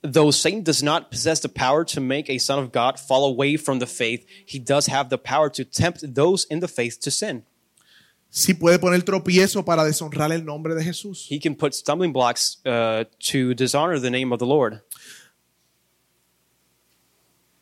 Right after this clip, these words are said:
Speaker 2: Y el libro de que recientemente estaba leyendo nuestro hermano Iva-, Ian, sobre Joel Beakey que habla de la lucha contra Satanás.
Speaker 1: Uh, one of our brothers was reading a book by Joel Beakey, which is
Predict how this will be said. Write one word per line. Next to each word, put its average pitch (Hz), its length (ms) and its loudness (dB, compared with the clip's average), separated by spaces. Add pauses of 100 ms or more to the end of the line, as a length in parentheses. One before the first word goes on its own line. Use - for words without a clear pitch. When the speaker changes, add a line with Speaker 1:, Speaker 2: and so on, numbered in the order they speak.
(480)
Speaker 2:
Y 160 680 4
el 160 160 6
libro 208 280 6
de 196 100 6
que 170 380 4
recientemente 185 720 0
estaba 180 380 6
leyendo 175 340 4
nuestro 165 220 -4
hermano 165 280 0
Iva-, 160 280 2
Ian, 160 460 2 (260)
sobre 151 320 0
Joel 170 180 2
Beakey 175 360 0
que 160 100 2
habla 156 220 4
de 143 460 0 (120)
la 151 120 2
lucha 165 260 2
contra 180 240 -2
Satanás. 143 560 -4
Speaker 1:
Uh, 123 140 -6
one 127 180 -2
of 156 60 0
our 139 120 4
brothers 143 400 0
was 120 260 -2
reading 131 460 0
a 120 280 -2
book 147 280 0
by 120 140 0
Joel 135 260 2
Beakey, 135 280 -2
which 123 280 -2
is - 400 -6